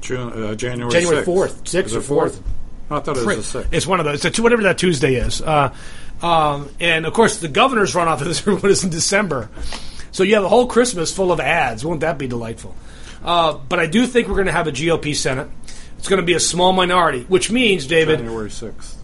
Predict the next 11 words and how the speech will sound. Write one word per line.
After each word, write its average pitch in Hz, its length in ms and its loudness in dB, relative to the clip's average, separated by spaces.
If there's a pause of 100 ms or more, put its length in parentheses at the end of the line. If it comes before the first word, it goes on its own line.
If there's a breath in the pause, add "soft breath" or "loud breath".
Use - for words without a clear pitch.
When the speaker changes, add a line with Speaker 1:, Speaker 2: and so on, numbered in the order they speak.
(120)
Speaker 2:
Oh, 185 60 0
January 180 200 4
sixth. - 380 0
Are 185 100 2
they 180 100 2
really 220 460 2
going 196 340 4
to 196 80 0
pass 151 400 2
immigration 135 480 -4
reform? 104 300 -12